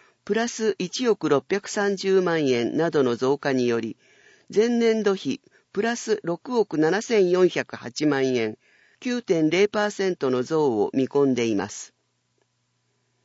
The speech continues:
円グラフがあります。歳入合計、三百十億一千九百万円。自主財源と依存財源に分けられます。自主財源、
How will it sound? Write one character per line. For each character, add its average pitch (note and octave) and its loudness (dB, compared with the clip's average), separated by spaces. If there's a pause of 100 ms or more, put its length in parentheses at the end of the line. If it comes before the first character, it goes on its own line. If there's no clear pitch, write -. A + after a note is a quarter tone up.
(120)
円 B3+ 0
グ B3+ -2
ラ G3 0
フ C3 -10
が A2+ 0
あ A#2 0
り B2 -2
ま A#2 -2
す。 - -16 (540)
歳 A3+ -2
入 A#3 2
合 G3 2
計、 A#2+ -2 (260)
三 A#3+ -2
百 D3+ -2
十 E3+ 0
億 A#2+ -2
一 D3+ -4
千 A#3 -2
九 E3+ 0
百 E3+ -4
万 C#3+ 0
円。 G2+ -4 (920)
自 D#3+ -6
主 B3 -4
財 B3 -2
源 C#3 0
と B2+ 0
依 D#3+ 2
存 A#3 2
財 A3+ 0
源 A#2+ 0
に A2+ -2
分 A#2+ 0
け C#3 -2
ら A#2+ -2
れ A2 0
ま G2+ -4
す。 - -16 (1160)
自 D3+ -6
主 A#3+ -2
財 A3+ 0
源、 B2 -2